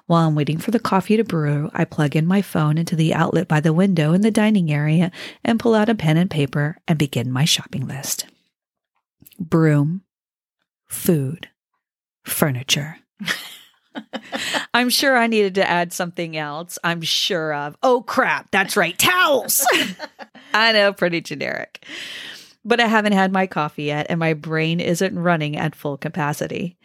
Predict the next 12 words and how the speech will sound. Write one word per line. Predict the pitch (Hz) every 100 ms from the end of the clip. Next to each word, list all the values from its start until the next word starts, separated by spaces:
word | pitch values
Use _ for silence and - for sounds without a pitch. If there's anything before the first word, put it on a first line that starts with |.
| - - - -
When | - 220
I | 214
hear | 214 220 220
the | 220
final | - 185 208
sputter | 226 - 262 220 196 -
and | 196
hiss | 185 180 -
of | 185
the |
coffee | 185 220 226 175
maker, | 156 147 143 151 151 170